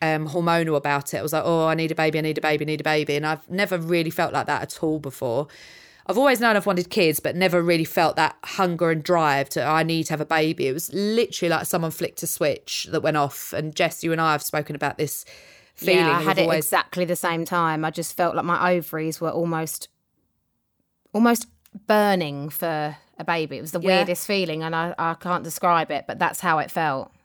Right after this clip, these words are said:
Speaker 2: And it was,
Speaker 1: Yeah.
Speaker 2: yeah, I hear
Speaker 1: It is
Speaker 2: you.
Speaker 1: literally like a, and I remember having an argument with George once about it, and he was like, "Why are you so desperate for a baby?" And I remember, like, just shouting at him. I was like, "I can't help it. Something inside <laughs> me's gone off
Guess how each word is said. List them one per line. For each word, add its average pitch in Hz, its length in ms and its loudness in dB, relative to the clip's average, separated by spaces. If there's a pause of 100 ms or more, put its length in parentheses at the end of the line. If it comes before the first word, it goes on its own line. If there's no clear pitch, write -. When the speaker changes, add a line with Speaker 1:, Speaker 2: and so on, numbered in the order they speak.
Speaker 2:
And 151 140 -6
it 135 60 -8
was, 170 120 -4
Speaker 1:
Yeah. 196 260 2
Speaker 2:
yeah, 156 280 -2
I 165 60 -8
hear 175 180 0
Speaker 1:
It - 60 2
is 180 80 4
Speaker 2:
you. 156 60 -2
Speaker 1:
literally 202 320 2
like 180 200 2
a, 196 40 2
and 175 240 2
I 196 60 6
remember 208 300 2
having 175 360 2
an 175 200 -2
argument 185 320 0
with 147 100 -6
George 190 300 2
once 139 320 0
about 143 340 0
it, 147 40 0
and 143 80 -4
he 170 100 0
was 165 100 -2
like, 151 180 0
"Why 180 240 0
are 294 60 2
you 285 140 4
so 285 200 -4
desperate - 460 -4
for - 180 -6
a 233 40 -4
baby?" 240 580 0 (760)
And 190 140 2
I 196 60 4
remember, 202 340 2
like, 175 260 4
just - 160 -6
shouting 196 400 2
at 170 100 0
him. 180 100 -2
I 190 40 0
was 185 120 0
like, 220 160 2
"I 392 260 0
can't 415 360 2
help 494 400 0
it. 466 300 2
Something 494 460 0
inside 415 560 0
<laughs> - 80 -4
me's 415 200 4
gone 359 200 2
off 440 260 4